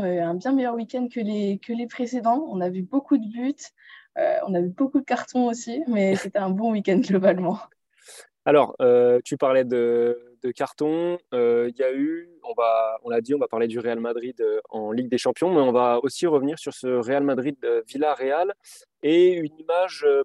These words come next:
Speaker 2: post-match qui a beaucoup fait parler. C'est cette altercation qu'il y a eu entre, euh, Fede Valverde et, euh, Baena, Alex Baena de Villarreal.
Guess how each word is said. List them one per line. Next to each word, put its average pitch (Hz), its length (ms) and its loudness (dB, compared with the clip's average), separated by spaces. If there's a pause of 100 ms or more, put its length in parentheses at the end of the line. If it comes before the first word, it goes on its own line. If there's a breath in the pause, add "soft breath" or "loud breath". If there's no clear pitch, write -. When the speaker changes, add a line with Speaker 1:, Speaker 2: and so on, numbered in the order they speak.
Speaker 2:
post-match 175 640 -4
qui 135 100 -4
a 120 80 0
beaucoup 156 360 -6
fait 185 340 0
parler. 143 560 2
C'est - 220 -12
cette 131 240 -2
altercation 156 720 -2 (460)
qu'il 123 120 -10
y 127 140 6
a 131 60 8
eu 156 280 6
entre, 147 800 2
euh, 117 440 2
Fede 147 540 -2
Valverde 123 480 -2
et, 147 880 -4
euh, 107 380 -4 (260)
Baena, 147 520 4
Alex 131 360 2
Baena 131 380 2
de 127 80 -8
Villarreal. 131 580 -2